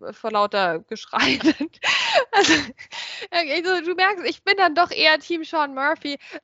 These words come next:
Ähm, also das wird ein absolutes Highlight natürlich direkt am Anfang. Und dann kommt der nach Sean Murphy benannte Sean Liu direkt auf die Bühne.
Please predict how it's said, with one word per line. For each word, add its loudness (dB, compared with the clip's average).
Ähm, 0
also -4
das 0
wird 0
ein -8
absolutes 0
Highlight 2
natürlich -10
direkt -4
am 0
Anfang. 0
Und -4
dann 4
kommt -2
der 2
nach 4
Sean -2
Murphy 0
benannte 0
Sean -6
Liu -10
direkt -6
auf -2
die -12
Bühne. -6